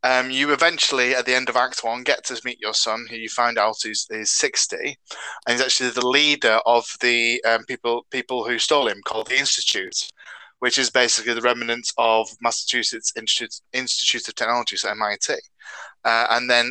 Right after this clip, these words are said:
Act Two is deciding whether you help him out, help the guys that you, um, the Minutemen, who you met in Concord, who obviously you helped defeat the Deathclaw, or you go a completely different way and help, um, I think,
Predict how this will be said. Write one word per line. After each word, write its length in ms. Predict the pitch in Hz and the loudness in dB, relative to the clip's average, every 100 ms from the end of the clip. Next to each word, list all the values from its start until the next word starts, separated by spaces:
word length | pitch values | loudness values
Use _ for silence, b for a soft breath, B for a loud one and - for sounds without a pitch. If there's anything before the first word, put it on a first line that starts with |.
| - | 2
Act 400 | 123 - - - | 0 0 -6 -4
Two 320 | - 135 120 | -2 0 0
is 180 | 120 117 | -2 -4
deciding 600 | 117 - 117 117 117 117 | -2 0 2 2 -2 -4
whether 240 | 117 113 | -4 -4
you 500 | 120 117 117 117 117 - B B B | -10 -10 -10 -10 -12 -16 B B B
help 460 | - - 143 151 - - - | -8 0 2 0 -6 -14 -10
him 240 | - 147 147 | 0 2 4
out, 340 | 175 185 - - B B B - | 4 2 -4 -10 B B B -2
help 400 | 139 139 151 - | 2 2 0 -2
the 100 | 139 | 0
guys 380 | 135 131 131 123 | 4 4 2 2
that 220 | 131 127 | 0 0
you, 500 | 120 123 123 123 123 120 | -4 -4 -4 -6 -4 0
um, 260 | 120 117 117 | 2 0 -2
the 80 | 120 | -2
Minutemen, 560 | 135 135 123 131 147 - _ _ _ - | 0 0 2 0 -2 -8 _ _ _ -8
who 80 | 127 | -4
you 120 | 123 | -2
met 240 | 120 - | -2 -4
in 100 | 117 | -6
Concord, 480 | 120 127 123 151 160 - B B - | -2 -2 -2 -2 -4 -10 B B -2
who 260 | 120 113 - 117 | -2 -2 -2 0
obviously 400 | 117 110 120 113 | 2 0 0 -2
you 100 | 107 | 0
helped 400 | 117 113 - - | 0 0 -4 -8
defeat 300 | 113 120 - - | -4 -4 -4 0
the 80 | |
Deathclaw, 460 | 123 - 131 131 160 - B B B B - | 0 0 4 4 4 -2 B B B B 4
or 220 | 135 135 | 6 6
you 100 | 127 | 4
go 120 | 131 | 4
a 40 | 127 | 2
completely 360 | 131 151 147 | 0 -2 0
different 420 | 127 127 - 123 120 | 0 -2 -2 -6 2
way 280 | 117 120 117 | 4 4 2
and 180 | 117 | 0
help, 360 | 110 127 120 - - - B B B B - | -2 0 -2 -2 -10 -14 B B B B 0
um, 280 | 117 113 113 | 2 2 -2
I 40 | |
think, 300 | - 123 | -4 -4